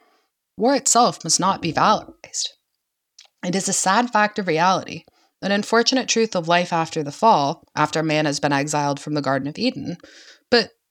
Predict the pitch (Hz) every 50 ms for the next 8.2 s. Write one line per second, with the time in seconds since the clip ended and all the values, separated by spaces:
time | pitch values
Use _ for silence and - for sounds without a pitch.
0 | _ _ - 277 269 - 302 - 262 262 226 247 240 226 220 214 - - 196 180
1 | - - 196 233 277 269 214 156 - - 120 - - 143 135 123 113 120 127 113
2 | 107 123 - - - - - 226 277 269 175 214 247 247 214 147 147 175 - -
3 | 151 - 127 107 _ - - - 120 139 208 262 208 151 - - - - 208 -
4 | - - - - _ _ _ - 220 277 302 285 - 320 269 294 294 254 202 214
5 | 247 247 269 262 - 156 - - 151 156 170 - - 156 160 170 165 143 139 -
6 | - 175 170 156 139 151 147 123 131 156 170 175 151 120 123 131 123 131 147 151
7 | - - - 135 - - 226 262 254 180 - - - - - - - - - -
8 | - - -